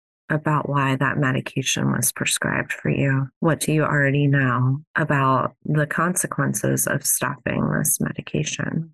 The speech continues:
And then you hear the response, "May I share my two cents with you? May I share my input with you?" And if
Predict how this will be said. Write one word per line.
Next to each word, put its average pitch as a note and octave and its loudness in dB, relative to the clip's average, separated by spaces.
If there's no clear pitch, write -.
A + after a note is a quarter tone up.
And D#3+ 4
then D3+ 6
you D3+ 4
hear D3+ 0
the - -2
response, D3+ 0
"May E3 4
I D3+ 4
share C#3+ 2
my D3+ 2
two C#3 0
cents - -2
with - -4
you? D3 0
May D3 2
I D3 2
share D3 -2
my C#3 0
input - -2
with C3+ -8
you?" C3+ -4
And D#3 4
if D3 2